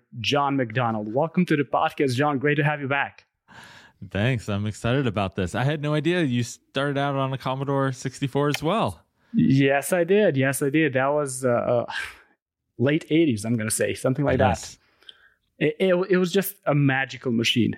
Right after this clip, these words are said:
Speaker 1: at that time. Thinking back, st-, I'm, I'm feeling Stranger Things, stuff like that, T V show. Like, that's
Speaker 2: Yes.
Speaker 1: the vibe I'm getting from Commodore sixty-four these days. Like, the font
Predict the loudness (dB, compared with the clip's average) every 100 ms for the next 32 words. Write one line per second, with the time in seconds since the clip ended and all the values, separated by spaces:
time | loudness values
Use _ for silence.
0 | -2 -2 0 -2 0 0 -2 -4 -2 0
1 | 2 0 0 -2 -4 -10 _ -8 -8 -12
2 | -4 -2 -2 -2 -2 -2 -6 _ -2 0
3 | 0 -2 -2 0 -2 0 -2 -2 -6 -14
4 | _ -6 -2 0 2 0 0 0 2 2
5 | 0 -2 -10 -20 -6 -2 0 0 0 0
6 | 0 2 0 -2 -2 -2 -2 -4 -2 -2
7 | -2 -4 -6 -8 -4 0 0 0 0 0
8 | -2 -4 -8 -2 -2 -2 -6 -12